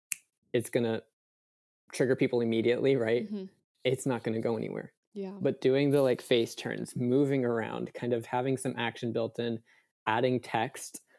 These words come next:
Speaker 1: Um, again, this just is when it comes to just solely doing Reels and TikToks.
Speaker 2: Mm-hmm.
Speaker 1: Typically, engagement picks up incredibly,
Speaker 2: Yeah.
Speaker 1: um,
Speaker 2: Mm-hmm.
Speaker 1: and helps kinda get your point across.
Speaker 2: Mm-hmm. Yeah. I've actually noticed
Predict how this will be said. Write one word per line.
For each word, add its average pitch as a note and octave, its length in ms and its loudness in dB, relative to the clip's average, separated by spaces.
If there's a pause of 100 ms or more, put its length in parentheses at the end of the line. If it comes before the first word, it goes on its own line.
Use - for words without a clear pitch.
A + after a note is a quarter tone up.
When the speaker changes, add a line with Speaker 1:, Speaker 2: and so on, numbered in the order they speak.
(320)
Speaker 1:
Um, A2+ 460 -4 (520)
again, A#2 280 0
this A#2 180 -2
just C3 180 -4
is B2+ 140 0
when B2+ 120 -2
it B2 80 -4
comes A#2 240 -8
to A2+ 60 -6
just A2+ 180 -6
solely A2 400 0
doing A2 260 -2
Reels A2+ 360 0
and G#2+ 100 -4
TikToks. - 540 -8 (420)
Speaker 2:
Mm-hmm. - 800 -10
Speaker 1:
Typically, B2 440 0
engagement A2 600 -4 (300)
picks - 300 -8
up A2 200 -6 (180)
incredibly, A2+ 600 -8 (200)
Speaker 2:
Yeah. G3+ 120 -10
Speaker 1:
um, - 280 -10 (360)
Speaker 2:
Mm-hmm. F#3+ 340 -12
Speaker 1:
and A2+ 160 -4
helps A#2 260 -6
kinda A#2 200 -6
get A2 140 -2
your A2+ 100 -2
point - 240 -10
across. - 480 -14 (280)
Speaker 2:
Mm-hmm. F#3 380 -14
Yeah. F#3 240 -12 (340)
I've G3+ 140 -4
actually A3+ 380 -4
noticed E3+ 640 -4